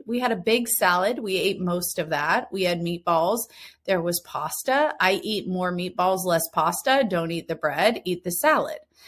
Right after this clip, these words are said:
My stepson eats the bread, no salad, <laughs> lots of pasta, and a few meatballs. My daughter last night ate no meatballs and just ate pasta. And I think she had a little salad and her grandma brought her candy.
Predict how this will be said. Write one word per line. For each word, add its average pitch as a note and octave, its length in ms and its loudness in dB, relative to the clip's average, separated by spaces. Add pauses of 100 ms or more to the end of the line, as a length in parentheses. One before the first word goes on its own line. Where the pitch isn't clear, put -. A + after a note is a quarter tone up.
(200)
My G3 120 2
stepson G#3 720 0
eats F#3 240 -6
the E3+ 140 -2
bread, E3 520 0 (220)
no G#3 320 6 (140)
salad, F#3+ 580 2 (120)
<laughs> - 140 -20
lots B3+ 320 8
of F4 100 0
pasta, F#3 400 4
and G#3+ 140 2
a G#3 60 -4
few F#3+ 200 -2
meatballs. B3 640 -2 (500)
My G3 140 4
daughter C4+ 440 10
last G#3 320 4
night G#3 300 0
ate B3 200 0
no C#4 260 6
meatballs G3 720 -4 (320)
and G3 120 -8
just G3 220 -4
ate A#3 200 0
pasta. C#4 580 2 (100)
And F3+ 120 -12
I F3 160 -8 (120)
think B3+ 240 -6
she - 140 -4
had A#3 140 2
a A3+ 40 0
little A3 220 -2
salad A#3 500 2
and D#3+ 140 -8
her E3+ 120 -4
grandma F#3 340 -2
brought F#3 220 0
her G3+ 80 0
candy. - 520 -14